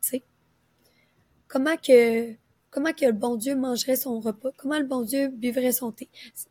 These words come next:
Puis la présence n'a pas de pression. Si ça devient de la pression,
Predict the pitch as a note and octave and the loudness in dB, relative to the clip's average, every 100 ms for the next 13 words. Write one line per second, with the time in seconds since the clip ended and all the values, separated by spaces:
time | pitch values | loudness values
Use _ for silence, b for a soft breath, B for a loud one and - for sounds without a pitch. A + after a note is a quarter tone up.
0 | _ - _ _ - C4 C4 - B3+ D#4+ | _ -20 _ _ 2 2 2 2 2 0
1 | E4 B3+ A#3 C#4+ B3+ - B3 A3+ - B3+ | -2 -2 0 0 0 -2 -4 -4 -4 -10
2 | - _ _ _ - E4+ E4 D4+ A3 D4 | -16 _ _ _ -2 0 0 -2 -2 -2
3 | C#4+ C#4 - B3 A#3 B3+ D#4 | -2 -4 -4 -2 0 -2 -4